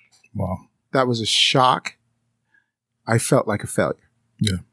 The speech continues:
Speaker 2: I felt like for the first time in my life, I felt really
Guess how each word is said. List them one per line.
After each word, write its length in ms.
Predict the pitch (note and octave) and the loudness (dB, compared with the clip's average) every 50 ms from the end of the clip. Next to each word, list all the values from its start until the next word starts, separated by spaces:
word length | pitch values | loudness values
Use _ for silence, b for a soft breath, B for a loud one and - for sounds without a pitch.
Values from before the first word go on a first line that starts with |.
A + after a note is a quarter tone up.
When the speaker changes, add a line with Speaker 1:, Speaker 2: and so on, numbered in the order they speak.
| _ - | _ -6
Speaker 2:
I 60 | A2 | -4
felt 280 | - - - B2+ A#2+ A#2+ | -2 2 2 2 2 2
like 320 | B2 A#2 A2+ A2 A2 G#2 - _ _ _ _ _ _ _ _ _ _ _ _ _ _ | 0 0 0 -2 -4 -6 -8 _ _ _ _ _ _ _ _ _ _ _ _ _ _
for 120 | - - A#2+ | 0 0 2
the 60 | G#2+ | 2
first 440 | - - - - D#3 D3+ C#3+ - - | 0 0 -2 -2 0 0 0 -2 -2
time 400 | - D3+ C#3 B2+ A#2 A2+ A#2 B2+ - | -2 0 0 0 0 -2 -2 -2 -2
in 60 | A#2 | 0
my 120 | A2+ G#2+ | 0 2
life, 440 | A#2 C#3+ C3+ A#2+ A#2 G#2+ - - - _ _ _ _ _ _ _ _ _ _ _ - | 2 2 2 2 2 0 -2 -8 -20 _ _ _ _ _ _ _ _ _ _ _ -6
I 60 | A2+ G#2 | -6 -6
felt 640 | - - - - - - D#3+ C3+ C3 C3+ - - - | -6 -10 -12 -12 -4 0 2 2 2 2 0 -4 -6
really 600 | A#2 A2+ B2 B2+ C3+ B2+ B2 A#2 G#2+ G#2 G2+ - | -2 0 2 4 4 4 4 2 2 0 -2 -8